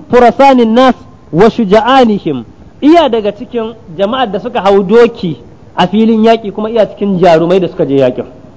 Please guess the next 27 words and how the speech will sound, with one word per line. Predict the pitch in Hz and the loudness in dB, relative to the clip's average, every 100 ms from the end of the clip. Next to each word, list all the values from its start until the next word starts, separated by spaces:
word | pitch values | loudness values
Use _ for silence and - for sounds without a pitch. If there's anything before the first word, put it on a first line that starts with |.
| - - - - - - - - - - - - - - - - - | -20 -20 -20 -20 -20 -20 -20 -20 -20 -20 -20 -20 -20 -20 -20 -20 -10
Faj-, | - 233 196 - | 0 2 2 -2
fajtama | - 233 233 294 311 285 | 0 2 2 2 4 2
ilaihi | 247 240 254 208 196 | 0 2 2 0 0
jama'atun | 214 233 254 262 226 | 2 2 2 0 2
min | 220 233 | 4 4
al-abtal. | 214 185 180 226 196 135 - - - - - - - - - - | 2 0 2 2 2 0 -8 -20 -20 -20 -20 -20 -20 -20 -20 -20
Sai | - 269 294 | -4 0 0
kasance | 339 320 254 247 240 | 0 0 0 -2 0
jama'a | 185 220 294 285 | 2 2 2 0
daga | 214 208 | -2 -8
cikin | 208 262 | -10 -10
al-abtal | 240 233 208 208 262 240 208 156 | -10 -6 -4 -4 -4 -4 -6 -4
jarumai, | 185 208 202 196 196 226 202 - - - - - - - - - - | 0 4 4 2 0 0 0 -6 -20 -20 -20 -20 -20 -20 -20 -20 -6
ash-shuja'at | - 240 - 240 196 220 247 214 | -2 -2 -2 -2 -2 -2 -4 -4
masu | 208 190 208 247 | -4 -4 -6 -6
ƙarfi | 277 262 196 262 | 0 0 0 0
da | 208 | 0
jarunta | 175 165 143 135 156 147 - - - - - - | 2 2 2 0 2 0 0 -12 -20 -20 -20 -6
suka | 233 226 | -2 0
taru | 196 175 196 | 2 4 4
gare | 180 185 | 4 2
shi | 185 | 2
yawma | 185 208 202 | 2 2 2
idan | 202 190 | 0 2
a | 160 | 2
wannan | 160 196 | 2 4
wuri, | 220 269 214 | 4 4 0